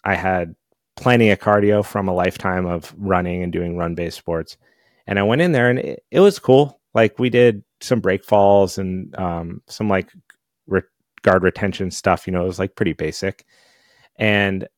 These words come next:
it was enough for me to be like, "This is cool. I wanna, I wanna learn more about this." 'Cause I saw th-, those brown belts and black belts were, they were doing some really cool stuff,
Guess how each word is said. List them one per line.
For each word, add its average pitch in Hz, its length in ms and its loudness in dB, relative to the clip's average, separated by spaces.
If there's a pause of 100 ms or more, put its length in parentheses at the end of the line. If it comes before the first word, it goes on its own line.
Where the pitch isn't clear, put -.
(120)
it 135 80 4
was 139 160 6
enough 147 220 2
for 139 140 -8
me 127 140 0
to 120 40 0
be 123 140 0
like, 107 340 0 (400)
"This 135 200 0
is 131 80 -2
cool. 131 240 6
I 85 80 4
wanna, 101 220 2
I 95 40 2
wanna 113 240 4
learn 101 220 2
more 101 140 2
about 87 220 0
this." 80 200 -8
'Cause 104 180 2
I 101 60 4
saw 113 260 6
th-, 92 400 -6
those 90 280 -4
brown 127 280 4
belts 104 260 4
and 87 120 -6
black 110 220 2
belts 92 200 0
were, 87 100 -4
they 87 100 -2
were 87 100 -2
doing 90 180 -6
some 87 180 -14
really 95 220 4
cool 92 240 -6
stuff, 87 400 -6